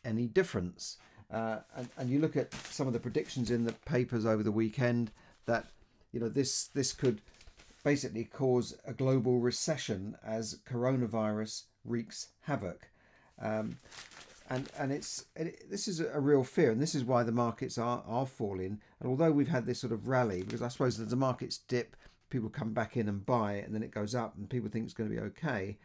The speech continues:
But I, I don't think this is just going to go away in, in the next week or two. As I said, we've seen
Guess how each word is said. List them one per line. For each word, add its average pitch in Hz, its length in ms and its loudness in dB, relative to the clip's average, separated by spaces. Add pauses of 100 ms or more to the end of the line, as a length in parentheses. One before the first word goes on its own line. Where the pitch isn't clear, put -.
(420)
But 123 200 -2 (160)
I, - 260 -12
I 127 40 0
don't 151 300 4
think 131 200 -2
this 110 140 -8
is 107 120 -4
just - 240 -4
going 110 220 2
to 110 100 -6
go 113 200 2
away 110 520 2 (380)
in, 117 180 -4
in - 160 -6
the 110 100 2
next 113 460 -6
week 143 320 2
or 104 100 -2
two. 95 380 -2 (440)
As 127 120 -4
I - 40 -8
said, 135 140 2
we've 127 160 -2
seen 131 380 2